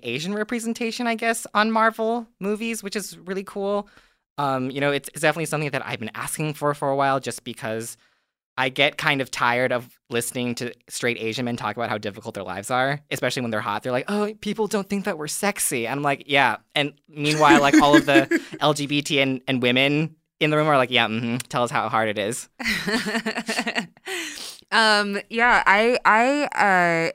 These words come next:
Speaker 2: uh, wanted them, and I think that they probably eventually will have America Chavez, who's a queer, um, Latinx character. But I do believe that we're getting one over at D C,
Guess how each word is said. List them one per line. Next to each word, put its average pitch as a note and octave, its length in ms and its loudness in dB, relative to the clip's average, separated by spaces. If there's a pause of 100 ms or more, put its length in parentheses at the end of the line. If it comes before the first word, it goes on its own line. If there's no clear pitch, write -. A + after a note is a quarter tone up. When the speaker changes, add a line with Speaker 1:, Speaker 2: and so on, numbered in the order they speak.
Speaker 2:
uh, - 120 -2
wanted F#3 480 0
them, E3+ 220 -2
and E3 80 -4
I E3 100 0
think B3 220 -12
that C4+ 120 -6
they F#3 140 -6
probably D#3 480 -4
eventually C#3 420 -10
will C#3 400 -8
have C3+ 380 -8
America C3+ 320 -10
Chavez, B2+ 640 -8
who's C3+ 260 -14
a C3 60 -14
queer, C3+ 480 -12
um, C3 320 -12
Latinx C#3 560 -10
character. C3+ 500 -12 (320)
But E3 80 -8
I E3 80 -2
do F3+ 300 -6
believe F3 400 -8
that C#3 180 -8
we're C#3 140 -10
getting C#3 400 -8
one C3+ 260 -10
over C#3 300 -10
at C3+ 160 -10
D C3 180 -12
C, C3+ 840 -8